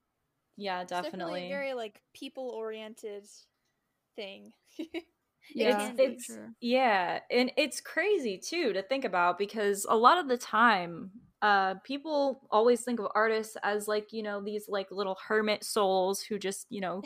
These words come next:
Speaker 2: <laughs>
Speaker 1: stay in their room with all the lights off, and they're either drawing on, like, a tablet or they're painting, and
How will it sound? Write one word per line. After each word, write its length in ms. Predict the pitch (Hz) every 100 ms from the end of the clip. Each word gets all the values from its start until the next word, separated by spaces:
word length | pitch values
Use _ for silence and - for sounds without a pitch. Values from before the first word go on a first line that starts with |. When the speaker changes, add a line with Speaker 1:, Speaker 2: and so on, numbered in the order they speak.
| -
Speaker 2:
<laughs> 260 | 339 320 -
Speaker 1:
stay 320 | - 240 262
in 100 | 254
their 140 | 254
room 300 | 233 233 233
with 160 | 220 220
all 140 | 226
the 100 | 226
lights 320 | 208 208 202
off, 360 | 196 190 190 -
and 320 | 196 190 185
they're 160 | 196 190
either 200 | 196 185
drawing 480 | 180 185 185 196 190
on, 120 | 185
like, 140 | 190
a 40 | 202
tablet 520 | - 196 196 196 196
or 100 | 190
they're 160 | 185 180
painting, 640 | - 214 202 202 196 196
and 180 | 190